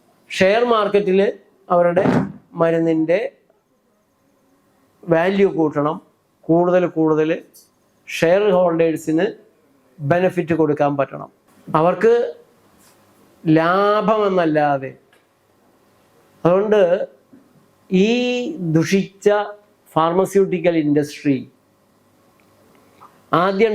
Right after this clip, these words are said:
ഡോക്ടർമാരുടെ അടുത്തേക്ക് മെഡിക്കൽ റെപ്രസെന്റേറ്റീവിനെ അയച്ചു, "ഞങ്ങളുടെ കമ്പനിയുടെ മരുന്ന്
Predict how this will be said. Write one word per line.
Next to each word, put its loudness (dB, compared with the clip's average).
ഡോക്ടർമാരുടെ 2
അടുത്തേക്ക് -2
മെഡിക്കൽ -2
റെപ്രസെന്റേറ്റീവിനെ -2
അയച്ചു, -6
"ഞങ്ങളുടെ 2
കമ്പനിയുടെ 0
മരുന്ന് -2